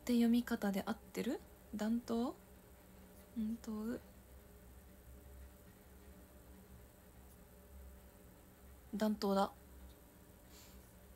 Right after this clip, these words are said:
え、そうだよね。なんか、「あったかいよ、今年は」って。<laughs>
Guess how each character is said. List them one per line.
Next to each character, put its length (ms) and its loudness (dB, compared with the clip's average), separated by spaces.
え、 100 6
そ 260 8
う 20 8
だ 80 10
よ 140 8
ね。 200 6
な 120 8
ん 80 4
か、 220 -2
「あ 60 4
っ 120 4
た 120 6
か 160 8
い 100 8
よ、 280 6
今 160 -2
年 260 10
は」 160 8
っ 40 0
て。 100 0
<laughs> 280 6